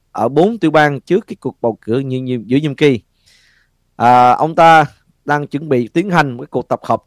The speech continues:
chớm nhoáng cho các ứng cử viên mà ông ta đang tán thành ở ít nhất bốn tiểu bang chiến địa trong những cái ngày cuối cùng trước cuộc bầu cử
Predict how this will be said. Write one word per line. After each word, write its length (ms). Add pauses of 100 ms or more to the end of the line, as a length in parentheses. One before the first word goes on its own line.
chớm 180
nhoáng 360
cho 100
các 260
ứng 180
cử 140
viên 380 (420)
mà 80
ông 120
ta 100
đang 560 (440)
tán 200
thành 200
ở 80
ít 160
nhất 200
bốn 240
tiểu 100
bang 300
chiến 260
địa 260 (120)
trong 220
những 80
cái 100
ngày 240
cuối 200
cùng 320 (220)
trước 140
cuộc 220
bầu 140
cử 320